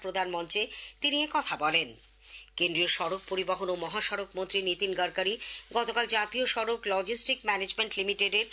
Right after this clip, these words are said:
এক পর্যালোচনা বৈঠকে পৌরোহিত্য করেন। বহুমুখী লজিস্টিক পার্ক, রোপওয়ে, ইন্টারমোডাল স্টেশন সহ বিভিন্ন ক্ষেত্রে প্রকল্পের অগ্রগতি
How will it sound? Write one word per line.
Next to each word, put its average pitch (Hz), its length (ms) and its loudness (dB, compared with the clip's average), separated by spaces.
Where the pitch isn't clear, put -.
এক 214 220 4
পর্যালোচনা 247 600 2
বৈঠকে 208 420 -2
পৌরোহিত্য 180 520 -2
করেন। 196 300 2
বহুমুখী 285 500 0
লজিস্টিক 247 600 0
পার্ক, 226 360 2
রোপওয়ে, 190 680 2
ইন্টারমোডাল 202 680 0
স্টেশন 185 500 2
সহ 196 400 0
বিভিন্ন 311 300 2
ক্ষেত্রে 294 320 0
প্রকল্পের 247 540 0
অগ্রগতি 208 720 -2